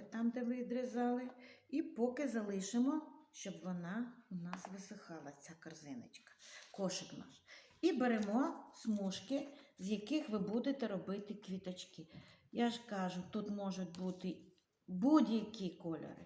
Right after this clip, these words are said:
Бачите, тут і рожевий, і помаранчевий, і, і, і с-, сире-, сиренєвий, як він, е, правильно сказати, або рожевий, світло-рожевий,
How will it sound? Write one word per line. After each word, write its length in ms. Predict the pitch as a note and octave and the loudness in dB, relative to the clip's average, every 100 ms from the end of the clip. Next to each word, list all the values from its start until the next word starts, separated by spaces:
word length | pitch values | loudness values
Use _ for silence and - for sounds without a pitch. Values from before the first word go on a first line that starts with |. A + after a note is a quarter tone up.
| - | -8
Бачите, 560 | G3+ A3+ - F3 - C#3+ | -4 -4 -6 -10 -10 -12
тут 240 | - D#3 - - | -12 -14 -14 -8
і 120 | F3+ | -6
рожевий, 760 | E3 E3+ E3+ C4 C4+ A3 A3 G#3 - - - _ - - - | -4 -4 0 4 4 4 2 0 -8 -18 -20 _ -20 -16 -6
і 300 | G3 F#3+ E3+ - - _ _ _ _ _ | -2 -2 -4 -8 -20 _ _ _ _ _
помаранчевий, 1300 | G3+ F#3+ F#3+ G3 A#3+ B3+ A3+ A3+ A3 G3 F#3 F#3+ - F#3+ | 0 2 2 4 6 8 6 6 0 -2 -2 -4 -4 -2
і, 60 | F#3 F#3 - | -2 -2 -4
і, 320 | - G3+ G3 | -2 0 2
і 260 | F3+ - G3 | 0 0 -2
с-, 240 | F#3 - - - - - - - - | -2 -6 -12 -16 -16 -16 -20 -20 -14
сире-, 600 | - G3+ F#3+ G#3+ A3 G#3+ | -2 4 10 12 12 6
сиренєвий, 800 | - F#3+ F#3+ G3+ G3+ F#3 F#3 F#3 E3 | 6 8 8 8 6 2 2 0 2
як 300 | G3 F#3+ F#3 | 2 2 2
він, 180 | F#3+ F#3 - - - _ - F#3+ | 0 0 -6 -18 -20 _ -10 -4
е, 80 | G3 | -4
правильно 540 | - G#3+ F#3+ F#3 F#3 | 0 2 2 2 2
сказати, 640 | - G3 F#3+ F#3 - E3 - - - - - - | 0 -2 0 0 0 -6 -8 -16 -20 -20 -20 4
або 260 | B3+ C#4+ B3+ | 8 10 12
рожевий, 560 | G3+ F3 F#3+ E3+ E3+ | 10 8 6 6 4
світло-рожевий, 800 | - F#3+ F#3 F3+ F3 E3 D3+ C3+ | 0 -2 -2 0 -2 -2 -4 -6